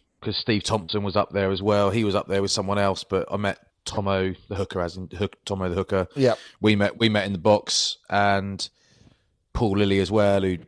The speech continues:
Speaker 1: who runs Triumph U K bikes. Every, everyone's mates, basically. So we all just piled in there for a couple of pints and watched most of the game in there. I went back down and watched the, the climax of the game with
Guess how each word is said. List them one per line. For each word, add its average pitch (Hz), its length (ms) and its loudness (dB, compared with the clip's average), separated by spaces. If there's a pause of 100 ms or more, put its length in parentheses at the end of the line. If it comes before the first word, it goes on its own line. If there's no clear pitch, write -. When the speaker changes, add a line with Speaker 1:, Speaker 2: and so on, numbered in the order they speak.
Speaker 1:
who 95 140 -4
runs 90 320 0
Triumph 95 480 -2
U 87 100 -6
K 98 260 0
bikes. 95 420 0
Every, 117 240 4
everyone's 107 340 2
mates, 107 340 0
basically. 85 520 -6
So - 120 -4
we 101 160 -4
all 101 140 -2
just 95 220 -10 (160)
piled 98 240 0
in 92 100 -4
there 95 180 0
for - 140 -10
a 90 40 -6
couple 95 260 -4
of - 80 -8
pints 98 420 -4
and 92 240 -6 (720)
watched - 200 0
most 98 200 2
of - 40 -10
the 95 80 -4
game 98 240 2
in 95 80 -2
there. 104 180 4
I 107 60 2
went 117 180 4
back 107 140 0
down 113 160 4
and 110 80 0
watched - 280 0
the, 110 120 -4 (300)
the 113 120 0 (560)
climax 117 480 4
of 92 80 -4
the 101 80 -2
game 104 460 2
with 107 460 2